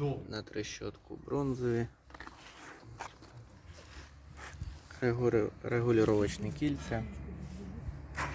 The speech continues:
Пружинки. Болти.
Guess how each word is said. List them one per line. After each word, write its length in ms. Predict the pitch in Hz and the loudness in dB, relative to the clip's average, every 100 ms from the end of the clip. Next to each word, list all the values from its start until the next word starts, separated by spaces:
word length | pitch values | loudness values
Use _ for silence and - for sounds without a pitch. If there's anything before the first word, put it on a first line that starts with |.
| - - - - - - - - - - - - - | -6 -8 -8 -8 -6 -2 0 4 6 6 6 6 8
Пружинки. 840 | 135 127 127 139 147 139 - 127 - - - - - - - - - - - - - - - - - - - - - - - - - - - - - - - - | 8 8 6 6 6 6 4 4 2 2 0 0 0 0 0 -2 -2 -2 -2 -2 -2 0 4 4 2 -2 0 -2 -2 -4 -2 -4 -2 0 2 0 0 -2 -2 -4
Болти. 540 | - - - - 147 | -4 -6 -8 -2 0